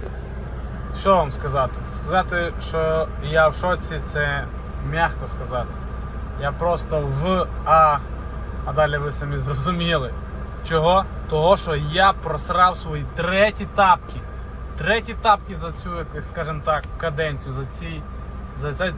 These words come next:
третій тиждень. Ну, це просто халепа. Я такий хочу вийти в рестері-, ну, на рестерію. Туди дивлюся,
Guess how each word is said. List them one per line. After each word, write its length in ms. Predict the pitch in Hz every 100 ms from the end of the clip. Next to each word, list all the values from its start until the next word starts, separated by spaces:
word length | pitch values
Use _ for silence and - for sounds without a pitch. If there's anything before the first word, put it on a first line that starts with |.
| -
третій 300 | 180 170 170 -
тиждень. 460 | 180 156 135 131 156
Ну, 120 | 202
це 140 | - 202
просто 380 | 202 185 - 165
халепа. 460 | 170 160 135 - - - - - - - - 139
Я 160 | 190
такий 500 | 214 202 208 202 202 - -
хочу 460 | 196 180 190 185 -
вийти 460 | 180 185 190 185 170
в 100 | 170
рестері-, 540 | 175 - 151 147 143 151
ну, 100 | 151
на 140 | 147 165
рестерію. 680 | 175 - 143 143 151 180 - - - - - - - -
Туди 340 | 156 151 170 180 - - - - - - - - - - - - - -
дивлюся, 520 | 180 208 202 208 202